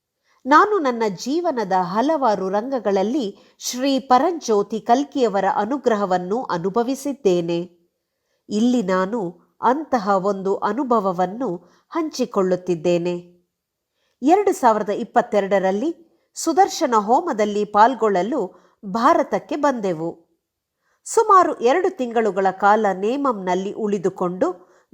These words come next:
ದೇವಾಲಯದಲ್ಲಿ ಸೇವೆಯನ್ನು ಮಾಡಿದೆವು. ಅಲ್ಲಿದ್ದಾಗ ಜನವರಿ ಎರಡು ಸಾವಿರದ ಇಪ್ಪತ್ಮೂರರಲ್ಲಿ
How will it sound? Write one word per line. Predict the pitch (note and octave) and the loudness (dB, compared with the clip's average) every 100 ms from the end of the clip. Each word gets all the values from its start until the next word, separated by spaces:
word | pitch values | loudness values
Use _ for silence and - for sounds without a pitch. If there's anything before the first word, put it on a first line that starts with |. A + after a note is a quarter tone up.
| F3 | 4
ದೇವಾಲಯದಲ್ಲಿ | A#3 E4+ F4 C4+ G#3+ F#3+ F#3+ F#3+ F#3+ | 6 6 4 2 0 -2 -2 -2 -6
ಸೇವೆಯನ್ನು | - G3+ G3 A#3+ B3+ B3 C#4 | -4 -2 0 0 -2 -2 -2
ಮಾಡಿದೆವು. | C4 C4 A3 F3+ E3 F3 - _ _ _ _ _ _ _ _ _ - | 0 0 0 -2 -2 -4 -6 _ _ _ _ _ _ _ _ _ 2
ಅಲ್ಲಿದ್ದಾಗ | G3+ G3+ F#3+ E3 F3+ F3+ F3 A3 C4 _ _ _ _ | 4 4 2 0 2 2 2 -2 -2 _ _ _ _
ಜನವರಿ | F3 - B3 E4 B3+ G3 F#3+ | -10 0 2 2 2 2 4
ಎರಡು | F#3+ A#3 | 2 2
ಸಾವಿರದ | A#3+ A#3 G3 F#3 | 2 2 0 0
ಇಪ್ಪತ್ಮೂರರಲ್ಲಿ | G3 G3+ - - G3 G#3 G#3+ F#3+ F#3 G3 C#4 G3 | -4 -2 -2 -2 -4 -2 0 2 2 0 -2 -4